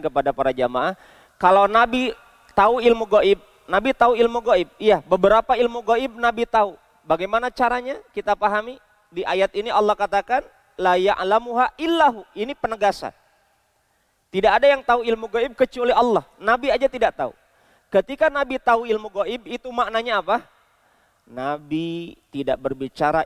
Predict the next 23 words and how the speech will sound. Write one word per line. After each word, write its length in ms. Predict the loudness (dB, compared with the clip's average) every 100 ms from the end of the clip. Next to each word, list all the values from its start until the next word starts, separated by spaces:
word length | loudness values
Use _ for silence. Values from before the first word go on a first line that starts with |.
| -4
ilmu 240 | -8 -10 -10
gaib 400 | -6 -2 -4 -2
kecuali 640 | -4 -4 -8 -2 -2 0
berdasarkan 1040 | -2 -2 0 -4 -2 -2 -2 -2 -2 -4 -6
setelah 560 | -6 -2 0 0 0
dapat 480 | 0 -2 -2 -2 -4 _
informasi 960 | -8 -8 -10 -10 -6 -2 -2 -4 -4 -2
dari 160 | -2 0
Allah. 400 | 2 4 4 4 -2 _ _ _ _ _ _ _ _ _ _ _ _ _ _ _
Maka 320 | -2 0 2
ketika 400 | 0 -2 0 0
Nabi 320 | 2 0 0
dengan 240 | -4 -2 -4
Jibril 640 | -2 0 0 2 0 -4 -8 _ _ _ _ _ _ _ _
saling 480 | -6 0 2 2 2
bertanya 480 | 2 4 2 0 -2
tentang 400 | -4 -2 -2 0
kapan 480 | 0 2 0 0
hari 240 | 0 0 -2
kiamat, 560 | -2 2 2 0 -4 -6 -4
kiamat 400 | -2 0 0 -2
ilmu 240 | -4 -6
gaib. 320 | -2 -2 -2